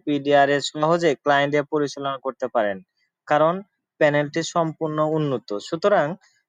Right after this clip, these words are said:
আপনি যেখা-, সেখানে সবকিছু পরিচালনা, পরিচালনা করতে পারেন। আইডি সুরক্ষা প্যানেলে বিনামূল্য নয়। আর ডোমেন রেসিডাল বিডি ওয়েবস এর সুবিধা,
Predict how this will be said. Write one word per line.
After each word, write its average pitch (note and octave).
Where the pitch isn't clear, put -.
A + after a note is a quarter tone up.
আপনি D3+
যেখা-, C#3+
সেখানে E3
সবকিছু F#3
পরিচালনা, D#3+
পরিচালনা D#3
করতে C3+
পারেন। F#2
আইডি C#3
সুরক্ষা E3
প্যানেলে E3+
বিনামূল্য D3
নয়। B2
আর A#2
ডোমেন D3+
রেসিডাল F3+
বিডি D#3+
ওয়েবস D#3+
এর F#3
সুবিধা, F3